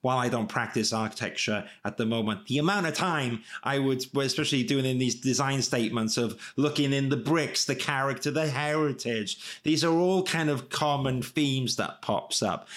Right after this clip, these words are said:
And that's what I think is so special about what you do, is in essence, it's, it's another form of the same, you know, beautiful design. And just for anyone, of course, who's t-, before we were doing this, um, um,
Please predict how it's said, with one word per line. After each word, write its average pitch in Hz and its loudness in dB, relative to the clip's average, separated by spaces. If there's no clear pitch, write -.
And 123 0
that's - -4
what 139 2
I 120 0
think 120 -2
is - -2
so 120 0
special 120 0
about 110 0
what 90 0
you 113 2
do, 90 0
is 110 0
in 117 2
essence, 110 0
it's, - -4
it's - -2
another 120 0
form 104 -2
of 98 -8
the 110 0
same, 101 -4
you 107 -2
know, 101 -2
beautiful 107 -2
design. 98 -2
And 120 -2
just 196 0
for 185 2
anyone, 131 0
of - -6
course, 127 0
who's 113 0
t-, 104 -4
before 185 0
we 170 4
were 117 2
doing 120 0
this, - -2
um, 98 -2
um, 101 -4